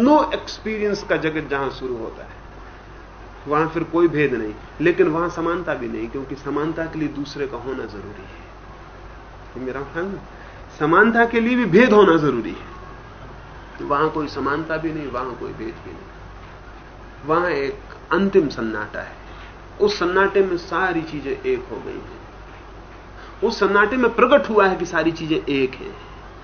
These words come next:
उस सन्नाटे में यह दिखाई पड़ा है कि भेद उपरी थे, उस सन्नाटे में दिखाई पड़ा है कि व्यक्तित्व भी ऊपरी घटना थी, भीतर अव्यक्ति,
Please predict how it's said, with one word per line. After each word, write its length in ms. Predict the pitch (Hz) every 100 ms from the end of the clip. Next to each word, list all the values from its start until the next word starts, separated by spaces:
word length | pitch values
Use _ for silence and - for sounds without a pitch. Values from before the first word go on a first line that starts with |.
| - - - - 240
उस 200 | 240 -
सन्नाटे 440 | 202 220 233 254
में 120 | 247
यह 160 | 233 180
दिखाई 320 | 196 196 220
पड़ा 240 | 214 220
है 160 | 233 233
कि 100 | 190
भेद 380 | 151 190 190 -
उपरी 260 | 180 160 120
थे, 260 | - 104 - - - 208
उस 140 | 202
सन्नाटे 360 | 202 208 220 226
में 160 | 220 185
दिखाई 300 | 185 202 202
पड़ा 220 | 214 220
है 120 | 226
कि 140 | 196
व्यक्तित्व 680 | 156 147 190 - 233 - 214
भी 400 | 156 220 214 104 - - - - - - - - - - - - - - - - - - - - - - - -
ऊपरी 280 | 196 196 151
घटना 340 | 120 117 101
थी, 260 | 95 - - - - - - - - - - - - - 113
भीतर 520 | 127 214 220 208 - -
अव्यक्ति, 680 | 175 147 202 - - 156